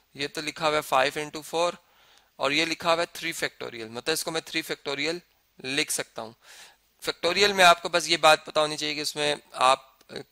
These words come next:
जो नंबर्स हैं पॉजिटिव इंटीजर्स हैं उनका प्रोडक्ट ले रहे होते हैं और उसमें कोई गैप नहीं आना चाहिए। सब वन के बाद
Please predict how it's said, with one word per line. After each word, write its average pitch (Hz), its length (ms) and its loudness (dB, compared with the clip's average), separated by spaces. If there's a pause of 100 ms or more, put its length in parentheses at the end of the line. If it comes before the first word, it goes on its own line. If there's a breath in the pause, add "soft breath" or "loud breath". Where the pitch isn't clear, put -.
जो 135 200 -6
नंबर्स 135 420 -2
हैं 135 260 -4
पॉजिटिव 143 420 -2
इंटीजर्स 135 480 -6
हैं 139 80 -6
उनका 131 180 -8
प्रोडक्ट 131 420 -6
ले 131 80 -4
रहे 131 100 -4
होते 135 180 -8
हैं 147 60 -6
और 143 200 -4
उसमें 139 300 -10
कोई 147 100 -12
गैप 131 420 0
नहीं 123 100 -8
आना 107 180 -8
चाहिए। - 180 -14
सब 123 200 -8
वन 131 180 0
के 135 100 -6
बाद 127 200 -2